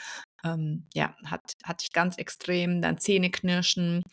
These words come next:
hatte ich auch. Ich habe dann richtig so gemerkt, wenn ich mir an den Ohren so lang gestrichen habe, dass die ganzen Muskeln da sehr verspannt waren.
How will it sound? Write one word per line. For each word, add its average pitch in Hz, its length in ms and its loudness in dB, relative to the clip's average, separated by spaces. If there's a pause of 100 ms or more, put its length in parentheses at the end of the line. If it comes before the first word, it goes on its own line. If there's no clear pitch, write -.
(500)
hatte - 180 -4
ich - 200 -4
auch. 190 280 8
Ich - 140 -4
habe 180 140 0
dann 175 140 0
richtig 185 300 -4
so 190 100 -2
gemerkt, 180 420 0
wenn 190 80 -2
ich 185 140 -6
mir 185 160 -4
an 175 100 0
den 175 140 0
Ohren 180 280 4
so 175 120 0
lang 170 240 4
gestrichen 175 500 0
habe, 170 220 2
dass 170 160 0
die - 100 -6
ganzen 175 340 0
Muskeln 190 380 2
da 180 220 2
sehr 175 180 0
verspannt - 680 0
waren. 175 480 2